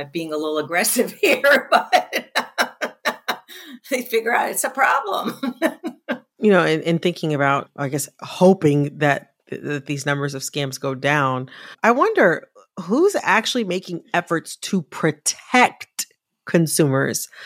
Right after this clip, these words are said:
Speaker 2: as opposed to, like, be, you know, being there on the other end <laughs> saying, "I told you so," <laughs> or, "You should have known." Could you tell me more about the lawmakers who are making noise about this issue?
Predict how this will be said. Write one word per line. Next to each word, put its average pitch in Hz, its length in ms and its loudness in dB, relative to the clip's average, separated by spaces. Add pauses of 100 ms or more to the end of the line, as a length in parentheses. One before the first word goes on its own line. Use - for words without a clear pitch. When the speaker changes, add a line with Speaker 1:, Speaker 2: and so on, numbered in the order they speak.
(260)
Speaker 2:
as 147 180 -2
opposed 151 340 -6
to, 143 80 -2
like, 131 220 -2
be, - 200 -2
you 156 160 2
know, 139 140 -4
being 143 280 0
there 135 180 0
on 135 100 -2
the 135 140 -2
other 139 160 -2
end 135 280 -6 (160)
<laughs> - 180 -14
saying, 175 440 2
"I 180 80 4
told 196 300 2
you 185 80 0
so," 160 500 2
<laughs> - 40 -8
or, 180 300 -2
"You 170 160 -8
should 170 200 0
have 151 120 -4
known." 165 380 2 (540)
Could 233 120 -2
you 277 80 0
tell 269 160 2
me 269 140 -2
more 190 400 0
about 151 600 0 (180)
the 151 120 0
lawmakers 151 680 4
who 165 160 0
are 156 120 4
making 156 520 -2
noise 170 340 2
about - 300 -4
this - 180 -8
issue? - 320 -6